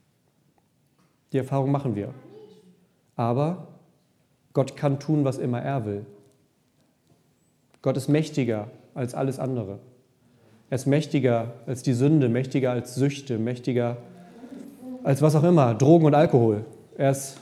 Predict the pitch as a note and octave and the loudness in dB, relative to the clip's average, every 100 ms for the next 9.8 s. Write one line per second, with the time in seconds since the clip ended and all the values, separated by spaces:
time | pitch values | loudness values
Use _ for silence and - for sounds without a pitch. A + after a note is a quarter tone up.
0 | - - _ C#3 D#3+ D#3+ D3+ C#3 C#3 - | -20 -20 _ 0 0 4 4 4 0 2
1 | D#3 E3 C#3 - B2 A#2 C3 C3 D3+ D3 | 4 4 2 0 -2 -2 -2 -2 2 0
2 | C3+ D#3+ E3 C#3 C#3 C#3 C3+ C3 C3 B2 | 2 2 4 4 2 0 0 0 -2 -2
3 | C#3 C#3+ A#2+ G#2+ - - _ _ _ _ | 0 0 -4 -8 -14 -20 _ _ _ _
4 | _ _ _ G3+ _ _ _ _ _ _ | _ _ _ _ _ _ _ _ _ _
5 | _ _ _ _ _ C3+ D#3 F3 E3+ D#3+ | _ _ _ _ _ -2 2 2 2 2
6 | C#3+ - E3+ D3 D3 B2+ D3 D3 C3 C#3+ | 2 2 2 2 0 -2 -2 -2 -2 -2
7 | C#3+ A2 G#2 G#2+ G2 A2+ _ _ _ _ | -4 -6 -6 -10 -14 -16 _ _ _ _
8 | _ _ _ _ _ _ - _ D3 D3+ | _ _ _ _ _ _ -20 _ 4 6
9 | F#3+ E3 G3 F#3+ - G#2 - | 6 6 4 2 -4 -8 -10